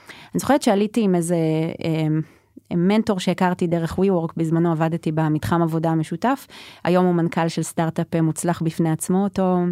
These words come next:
אותו, אה, חבר שייעץ לי, והוא אמר לי, "דניאל, את נמצאת בנקודה ממש טובה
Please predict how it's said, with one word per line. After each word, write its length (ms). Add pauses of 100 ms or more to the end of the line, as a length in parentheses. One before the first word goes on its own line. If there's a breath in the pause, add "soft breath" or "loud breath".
(200)
אותו, 400
אה, 320 (100)
חבר 360
שייעץ 500
לי, 120 (520 loud breath)
והוא 180
אמר 180
לי, 280 (1200)
"דניאל, 240
את 100
נמצאת 280
בנקודה 360
ממש 220
טובה 240